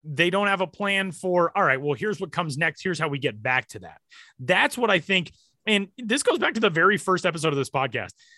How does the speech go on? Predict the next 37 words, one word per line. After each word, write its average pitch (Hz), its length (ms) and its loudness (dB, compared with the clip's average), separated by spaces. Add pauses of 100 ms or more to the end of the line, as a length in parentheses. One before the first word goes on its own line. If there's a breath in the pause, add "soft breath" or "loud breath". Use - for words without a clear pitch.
(140)
The 131 180 2 (140)
people 269 500 0
who 180 220 0
we 180 220 -2
have 175 140 2
always 165 380 0
sought 165 300 0
out 156 240 2
and 139 160 -6
wanted 147 220 -4
to 139 60 0
talk 143 340 -4
to 123 400 -2 (300 soft breath)
are 139 220 2
the 135 260 -4
forgotten, 160 680 -4
intelligent 139 640 -4
baseball 127 360 -2
fans 113 540 -4 (360 soft breath)
who 143 220 -2
cheer 156 360 -2
for 139 220 0
this 139 200 -2
team 151 260 -6
or 131 120 -2
live 139 220 -2
in 147 100 -2
this 139 200 -4
market 131 440 0
or 131 260 0
have, 123 280 -4
you 139 140 -6
know, 110 120 -2
been 147 220 -2
Rockies 139 320 -2
fans 131 240 -8
forever, 120 340 -2